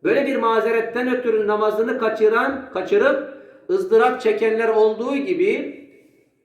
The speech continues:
seneden seneye bayram namazına son dakika ikinci rekata yetiştirip de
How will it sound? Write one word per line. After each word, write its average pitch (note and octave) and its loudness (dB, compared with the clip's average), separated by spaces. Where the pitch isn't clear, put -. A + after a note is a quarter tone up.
seneden A3 2
seneye G#3+ 2
bayram A3+ 0
namazına A3 0
son B3 -4
dakika G#3 -2
ikinci A3 -2
rekata A3+ 2
yetiştirip G#3+ 2
de - -4